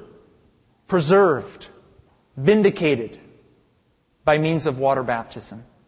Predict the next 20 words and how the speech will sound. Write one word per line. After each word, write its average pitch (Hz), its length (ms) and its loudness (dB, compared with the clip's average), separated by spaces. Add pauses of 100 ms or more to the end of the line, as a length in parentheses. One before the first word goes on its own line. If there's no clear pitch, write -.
(3250)
And 143 120 -8
we 156 80 -2
need 165 140 -2
to 151 60 -4 (680)
pause 180 640 0
and 143 120 -6
recognize 143 840 -2 (440)
what 170 180 -2
that 151 180 2
means. 139 680 -8 (1700)
Peter's 190 360 0
not 165 280 -4
saying 190 340 -2
that 147 140 -6
we 151 140 -2
are 143 60 0
saved 165 520 -4
eternally 143 680 -4
via 143 380 -4
baptism. 139 600 -8